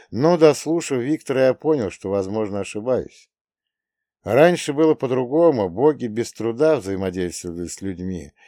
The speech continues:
а теперь пуповина перерезана. И что?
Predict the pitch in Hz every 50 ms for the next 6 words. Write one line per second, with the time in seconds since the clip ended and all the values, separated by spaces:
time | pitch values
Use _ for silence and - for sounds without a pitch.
0 | - - - - _ _ - 113 117 107 123 104 113 156 170 170 147 - 147 131
1 | - - 127 120 120 135 151 151 147 139 - - 139 135 139 127 123 107 90 80
2 | 78 80 80 82 87 90 90 - _ - 90 - - - - - 95 104 120 127
3 | 117